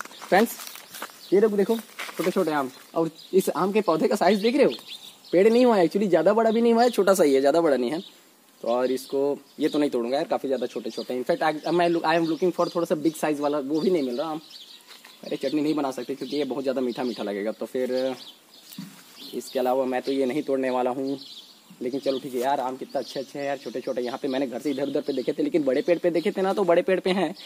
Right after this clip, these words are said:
ज़रूर, लेकिन ये छोटे वाला अभी ना, जो कलमी वाला आम है ना, वो सब मिल नहीं रहा है ज़्यादा। तो ये, अरे यार, यहाँ पे एक लीची का भी पेड़ है, देखिए लीची का।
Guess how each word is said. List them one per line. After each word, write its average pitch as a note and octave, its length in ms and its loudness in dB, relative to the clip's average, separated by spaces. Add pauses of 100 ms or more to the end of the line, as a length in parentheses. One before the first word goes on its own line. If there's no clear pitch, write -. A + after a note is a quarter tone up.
(200)
ज़रूर, E3 200 8
लेकिन D#3+ 200 4
ये E3 60 4
छोटे D3+ 240 0
वाला D3+ 180 4 (220)
अभी F3+ 160 4
ना, F3+ 120 6
जो E3 140 4
कलमी D#3+ 280 6
वाला E3 180 8
आम C#3+ 100 6
है E3 60 4
ना, G3+ 60 2
वो F#3 120 4
सब E3+ 100 6
मिल C#3 180 8
नहीं A#2+ 140 0
रहा G2+ 100 -2
है G2+ 100 -2
ज़्यादा। G2+ 220 -4 (840)
तो B2 320 4 (1200)
ये, D3+ 420 -4
अरे E3+ 180 -8
यार, D3+ 120 -6
यहाँ C#3+ 180 -10
पे E3+ 80 -12
एक D#3 80 -12
लीची D3+ 240 -6
का F3 60 -2
भी D3 100 -4
पेड़ F#2 240 -10
है, G#2 80 -16 (3750)
देखिए A3+ 180 0
लीची G3+ 220 -4
का। - 120 -10